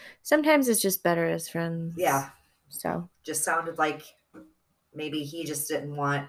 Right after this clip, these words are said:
Speaker 2: a full-on relationship, but he really valued her as a person. As, you know, we said before, she
Speaker 1: Mm-hmm.
Speaker 2: sounded like a great person.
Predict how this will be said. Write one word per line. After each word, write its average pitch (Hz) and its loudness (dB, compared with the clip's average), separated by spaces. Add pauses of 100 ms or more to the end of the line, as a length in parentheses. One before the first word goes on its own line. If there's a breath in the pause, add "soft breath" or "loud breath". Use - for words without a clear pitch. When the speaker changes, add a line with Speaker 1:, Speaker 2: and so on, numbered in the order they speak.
(140)
Speaker 2:
a 139 -6
full-on 135 2
relationship, 147 0 (180)
but 135 -2
he 139 -2
really 135 0
valued 139 2
her 139 -2
as 127 -2
a 123 -12
person. 151 0
As, 135 -6
you 139 -8
know, 123 -6
we 123 -6
said - -4
before, 143 2
she 139 -4
Speaker 1:
Mm-hmm. 220 10
Speaker 2:
sounded 214 6
like 139 -2
a 139 -6
great 131 -6
person. 139 -2